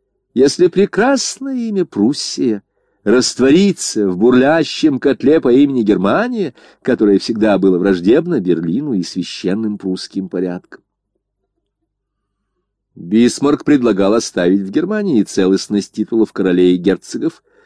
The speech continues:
учитывая, что под скипетром императора они особенно-то не разгуляются. Вильгельм Первый потихоньку сдавался на соблазны.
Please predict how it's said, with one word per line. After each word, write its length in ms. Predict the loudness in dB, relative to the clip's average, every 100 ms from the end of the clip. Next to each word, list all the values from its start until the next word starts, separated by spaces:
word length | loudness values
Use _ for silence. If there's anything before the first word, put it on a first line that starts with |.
| _
учитывая, 600 | -2 0 2 2 4 4
что 160 | 2 0
под 180 | 0 -2
скипетром 680 | -2 2 2 2 2 2
императора 600 | 2 2 2 2 2 2 2
они 200 | 2 2
особенно-то 640 | 2 0 0 2 0 -2
не 160 | 2 4
разгуляются. 1120 | 4 4 2 4 4 4 2 0 -6 -4 -4 _ _ _ _ _
Вильгельм 920 | -6 0 0 0 -2 0 0 -4 -8
Первый 560 | -2 0 0 -2 -4
потихоньку 800 | -6 -10 -14 -6 -4 -4 -6 -6
сдавался 880 | -6 -4 -4 -2 -2 -2 -2 -6 -8
на 140 | -8 -8
соблазны. 680 | -10 -6 -4 -4 -6 -14